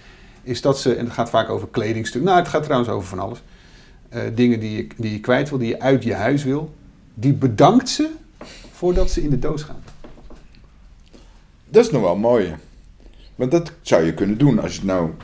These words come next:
Speaker 2: als je nou even teruggrijpt op jouw, eh, theorie dat, dat je angsten niet voor niks hebt. Dat die je signaleren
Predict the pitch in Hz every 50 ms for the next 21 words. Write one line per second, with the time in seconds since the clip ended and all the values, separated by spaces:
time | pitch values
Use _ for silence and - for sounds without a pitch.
0 | - - - 92 85 85 90 87 87 85 85 85 85 82 - 117 95 90 - 98
1 | 82 82 80 82 82 73 76 98 90 85 82 82 71 - - - - - - -
2 | - - - - - - - - - - - - - - 80 78 73 78 78 78
3 | 76 76 73 76 73 - - 104 95 95 92 90 92 92 90 87 90 85 80 -
4 | - - - - 92 82 80 80 - - 107 101 - - 104 98 101 98 - -
5 | 101 101 101 107 - - - 101 98 98 - - - - - - - - - -
6 | - - - - - - 101 98 85 - 104 98 92 95 87 - - 113 107 95
7 | 92 95 104 104 101 101 95 87 90 87 85 82